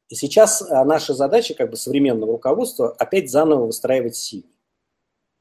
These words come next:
То есть выстраивать, ну, что, что такое синий? Честь, порядочность, достоинство, э, уверенность в завтрашнем дне.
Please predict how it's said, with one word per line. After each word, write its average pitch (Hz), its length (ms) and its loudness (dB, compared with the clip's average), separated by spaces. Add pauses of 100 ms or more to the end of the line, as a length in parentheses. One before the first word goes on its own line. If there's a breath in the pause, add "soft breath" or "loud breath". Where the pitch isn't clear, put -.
(200)
То 113 80 -2
есть 98 180 -6
выстраивать, 117 520 4
ну, 110 60 -8
что, - 160 -14
что - 180 -2
такое 117 180 -2
синий? 107 460 -10
Честь, 208 380 2
порядочность, 127 640 2
достоинство, 135 760 -2 (880)
э, 101 40 -20
уверенность 104 640 0
в - 40 -4
завтрашнем - 500 -2
дне. 135 320 2